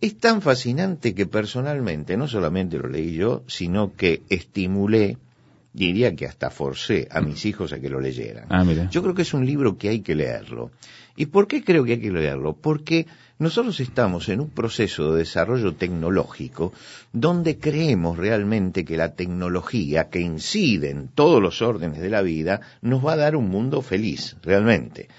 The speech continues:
Speaker 1: Y Aldous Huxley lo que plantea es que en ese mundo del futuro, que él lo ve en el año, lo ubica,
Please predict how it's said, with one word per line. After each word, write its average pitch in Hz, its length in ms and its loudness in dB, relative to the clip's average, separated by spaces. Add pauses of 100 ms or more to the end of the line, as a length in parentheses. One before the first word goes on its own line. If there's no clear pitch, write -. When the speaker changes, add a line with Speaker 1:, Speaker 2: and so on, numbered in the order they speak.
(500)
Speaker 1:
Y 202 120 0
Aldous 262 260 0
Huxley 110 540 2
lo 123 180 2
que 143 100 -2
plantea 139 760 0 (320)
es 196 180 2
que - 180 0
en 180 80 0
ese 214 380 0
mundo 85 640 2
del 127 300 2
futuro, 69 800 -4 (520)
que 170 180 6
él 175 200 4
lo 104 180 4
ve 139 320 2 (460)
en 104 160 4
el 101 120 2
año, 127 460 0
lo 110 160 6
ubica, 110 760 -2